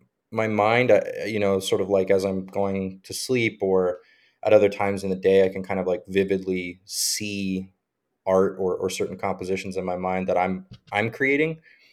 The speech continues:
And I had never acted on that, and I'm sort of frustrated with myself for taking so long to do it, but I think also part of it was access to, like, the methods that I would be able to work with. So, um,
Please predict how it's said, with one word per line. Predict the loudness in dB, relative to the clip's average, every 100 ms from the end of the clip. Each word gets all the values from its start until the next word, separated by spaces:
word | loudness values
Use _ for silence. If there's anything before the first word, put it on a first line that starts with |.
| _ -4
And | 2
I | 4
had | 4
never | 6 6 8 6 4 0
acted | -6 -6 -4 -2
on | 0
that, | -2 -4
and | -2
I'm | -4 -4 -8
sort | -4 -4
of | 4
frustrated | 2 4 -2 -2
with | -4
myself | -6 -2 0 -2 -2
for | -2 -2 -8 _ _ 2
taking | 2 2 -2
so | 0
long | 0 0
to | -2
do | 0 4
it, | 4 4
but | 4
I | 4
think | 2 4
also | 2 2 -2
part | 0 0
of |
it | -2
was | -4 -8 -8 -16 _ _ _
access | -6 -4 -6 -8
to, | 0
like, | 0 0
the | -4
methods | -4 -4 -6 -6 -2
that | 0 0 0
I | 0
would | 0 -4 -8
be | -6
able | -4 -4
to | -8 -8 -8 -8 -12 -6
work | -6 -4
with. | -8 -10
So, | -8 2 4 4 0 _ _ _ -8
um, | -2 0 -2 -8